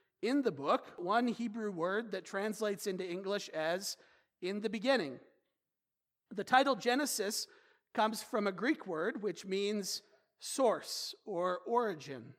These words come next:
And so today I have two primary goals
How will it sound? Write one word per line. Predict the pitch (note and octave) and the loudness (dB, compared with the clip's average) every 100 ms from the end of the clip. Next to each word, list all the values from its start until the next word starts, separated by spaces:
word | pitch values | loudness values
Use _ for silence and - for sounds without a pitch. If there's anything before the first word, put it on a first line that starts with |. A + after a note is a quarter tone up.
| - - _ _ _ _ _ _ | -20 -20 _ _ _ _ _ _
And | - A3 G3 | -8 -6 -2
so | C#4+ | -2
today | B3 B3+ D4+ D4 A3 | 6 8 8 6 6
I | A#3+ | 10
have | A#3+ A3+ - | 10 8 2
two | C4 C4+ D4 D4+ | -2 2 2 -2
primary | D4+ A#3 A#3 A3+ G#3 | 0 4 6 4 2
goals | F3+ F#3+ E3+ B2+ - | 0 0 0 -2 -8